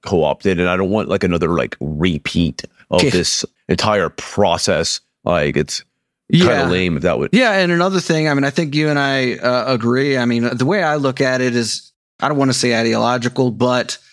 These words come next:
Speaker 2: societal, meaning that, you know, you wanna have a, a, create a society of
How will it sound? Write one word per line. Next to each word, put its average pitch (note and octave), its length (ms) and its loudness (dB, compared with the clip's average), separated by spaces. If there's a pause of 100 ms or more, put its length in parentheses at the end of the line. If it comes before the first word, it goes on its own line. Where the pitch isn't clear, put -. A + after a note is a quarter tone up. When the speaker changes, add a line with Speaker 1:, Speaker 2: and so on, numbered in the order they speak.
(520)
Speaker 2:
societal, A#2+ 960 0 (140)
meaning C3 300 2
that, A#2 340 2
you B2+ 80 2
know, A#2+ 120 2
you A#2 200 0
wanna A2+ 160 0
have A2 280 0
a, F2 300 -2 (120)
a, G#2 220 2
create A2+ 320 0
a G#2+ 60 0
society G#2+ 640 -2
of G#2+ 100 -6